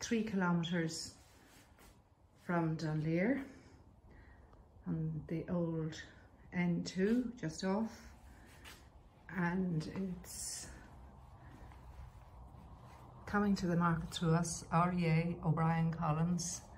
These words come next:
You should come and look at it. Give us a call on oh four one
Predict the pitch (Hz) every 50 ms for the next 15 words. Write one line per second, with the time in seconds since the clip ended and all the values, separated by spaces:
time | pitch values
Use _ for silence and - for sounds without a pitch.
0 | - - - - - - - - - - - - - - - - - - - -
1 | - - - - - - - - - - - - - - - 147 - - 147 139
2 | - 160 180 170 165 160 156 151 147 147 - 151 151 151 139 143 - - - -
3 | - - - - 185 185 226 - - - - - 180 165 147 165 160 156 165 160
4 | 160 - - - - - - - - - 160 151 151 143 143 143 143 139 - -
5 | - - - - - - - - - - - - - - - 196 208 233 226 226
6 | - - - 147 139 139 135 135 147 170 185 196 196 196 196 196 196